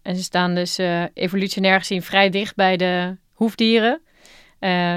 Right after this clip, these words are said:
vijftig miljoen jaar geleden ongeveer maakten enkele hoefdieren de, de stap naar zee, waar zich ontwikkelden tot de, tot de walvissen.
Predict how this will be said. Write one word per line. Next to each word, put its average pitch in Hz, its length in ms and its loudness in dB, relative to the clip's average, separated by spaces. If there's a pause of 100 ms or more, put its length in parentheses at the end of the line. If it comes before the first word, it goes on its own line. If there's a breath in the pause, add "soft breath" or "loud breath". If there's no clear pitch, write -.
(140)
vijftig - 380 0
miljoen 202 320 0
jaar 190 200 2
geleden 202 340 4
ongeveer 196 440 4
maakten 185 320 2
enkele 190 260 0
hoefdieren 180 720 0
de, 175 500 -2 (160)
de - 80 -6
stap 196 240 0
naar 180 160 2
zee, 185 320 2 (460 loud breath)
waar 190 200 2
zich 190 180 -2
ontwikkelden 175 460 -2
tot 175 180 -6
de, 165 340 -4 (200)
tot 202 120 -2
de 190 60 0
walvissen. 175 600 0